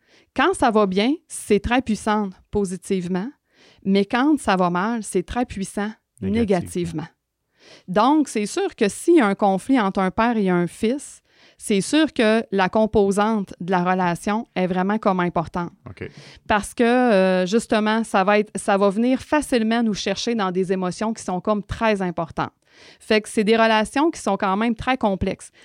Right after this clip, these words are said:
Speaker 1: Parce que plus les relations sont puissantes, plus il y a des enjeux relationnels, donc ça complexifie aussi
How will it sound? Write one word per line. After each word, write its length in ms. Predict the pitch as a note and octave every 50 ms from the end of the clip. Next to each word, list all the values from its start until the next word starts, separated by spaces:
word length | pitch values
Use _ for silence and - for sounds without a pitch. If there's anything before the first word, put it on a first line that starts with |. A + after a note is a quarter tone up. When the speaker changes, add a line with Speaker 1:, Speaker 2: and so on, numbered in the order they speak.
| _ - _
Speaker 1:
Parce 220 | - G3+ - - -
que 180 | C4 C4 C#4 - - _ _ _
plus 300 | - C4 A#3+ D4 E4 F#4 G4 G4 F#4+ -
les 220 | G#3+ A3 A3 A3
relations 460 | G#3+ G#3+ G#3 G3+ G3 - - A#3 A#3+
sont 200 | - - G#3+ G3+
puissantes, 560 | F#3+ - G#3+ G#3+ - - A3+ A3+ C4+ C#4 A3+ - _ _ _
plus 160 | - A#3+ C4+ D4+
il 20 |
y 20 |
a 60 | D4 A#3
des 200 | G#3+ A3+ G3+ A3
enjeux 280 | G#3 G3+ G3+ G3 A3
relationnels, 800 | G3+ G3+ G3 G3 F#3 F#3 - - G3 F#3 G3 G#3+ A#3 B3 A#3+ G#3 F#3
donc 240 | G#3 G#3 A3+ A#3
ça 140 | - - F#3+
complexifie 880 | - - B3 B3 A3+ - G3 G#3 - - - - - - - A3 A3 G#3
aussi 340 | F3 F#3 - - A3+ G#3+